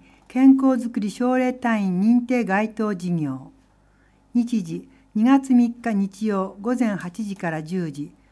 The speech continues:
雨天中止。場所、石上体育館前。内容、正しい歩き方を習得して、颯爽と歩こう。一、ウォーキング教室、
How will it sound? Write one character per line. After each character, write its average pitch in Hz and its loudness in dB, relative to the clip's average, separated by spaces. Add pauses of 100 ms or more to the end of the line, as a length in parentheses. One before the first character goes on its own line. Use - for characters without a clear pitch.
(400)
雨 269 -4
天 208 -2
中 180 -6
止。 - -12 (680)
場 202 -2
所、 214 -6 (260)
石 233 0
上 269 6
体 247 -2
育 233 -8
館 214 -2
前。 175 -4 (1040)
内 226 0
容、 208 -2 (280)
正 269 -2
し 269 4
い 247 4
歩 214 -2
き - -14
方 233 -6
を 190 -2
習 202 -10
得 202 -6
し - -12
て、 - -12 (140)
颯 202 -8
爽 277 -2
と 262 -4
歩 180 -6
こ 151 -12
う。 - -20 (720)
一、 202 -8 (320)
ウ 254 2
ォ - 2
ー 269 0
キ 269 8
ン 262 12
グ 262 10
教 214 0
室、 - -16